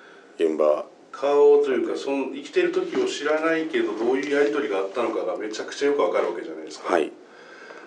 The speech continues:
Speaker 2: それってやっぱりこう、作業してる側にもダメージ食らいますよね。
Speaker 1: そうですね。
Speaker 2: そう、この、完全にこう、孤独な、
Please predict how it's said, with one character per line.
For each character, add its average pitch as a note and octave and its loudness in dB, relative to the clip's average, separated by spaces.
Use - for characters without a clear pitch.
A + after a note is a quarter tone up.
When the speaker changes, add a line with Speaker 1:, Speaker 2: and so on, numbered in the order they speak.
Speaker 2:
そ - -6
れ E3 0
っ - 2
て F#2 4
や F2 2
っ F2 -2
ぱ - -2
り - -2
こ - -6
う、 - -4
作 - 0
業 A#2+ 4
し G#2 -4
て B2 0
る A#2 0
側 C3+ 8
に C#3+ 0
も - 0
ダ - 2
メ A2+ 4
ー A2+ 4
ジ G#2+ -2
食 - -10
ら F2 0
い F2 -2
ま F2 -4
す F#2+ -8
よ F2+ -6
ね。 - -10
Speaker 1:
そ F2+ 6
う D2+ 6
で C#2+ 0
す - -8
ね。 D2+ -2
Speaker 2:
そ G#3+ 2
う、 - -10
こ G#3+ -2
の、 - -6
完 G#3+ -4
全 A3 0
に - -8
こ G3 8
う、 - 0
孤 - -6
独 F3 2
な、 F3 4